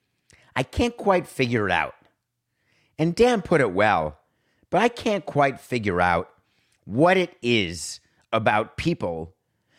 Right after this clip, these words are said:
that when they see something different than themselves, they're so scared that they want to hurt those people or deny those people rights or deny those people the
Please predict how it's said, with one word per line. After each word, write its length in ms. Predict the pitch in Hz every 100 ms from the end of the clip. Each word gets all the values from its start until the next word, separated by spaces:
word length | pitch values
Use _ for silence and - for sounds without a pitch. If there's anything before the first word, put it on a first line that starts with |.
| _
that 180 | 131 135
when 160 | 135 131
they 100 | 127
see 380 | - - 180
something 480 | 180 - 160 151 147
different 320 | 123 - 143
than 100 | 131
themselves, 480 | 127 113 - 127 123
they're 100 | 113
so 300 | 101 - 151
scared 680 | 165 - - 110 107 117 131 - _ _ _ _ _ _ _ _ _ _ _ _ _ _
that 200 | 117 -
they 160 | 127 127
want 320 | 113 120 -
to 160 | 113
hurt 340 | 82 110 127 -
those 280 | 120 117 -
people 420 | 127 113 127 113
or 120 | 107
deny 360 | 92 101 104 113
those 220 | 110 104
people 320 | 123 107 87
rights 420 | 80 90 123 -
or 100 | 85
deny 360 | 82 78 92 117
those 180 | 113 104
people 320 | 117 107 120
the 240 | 92 85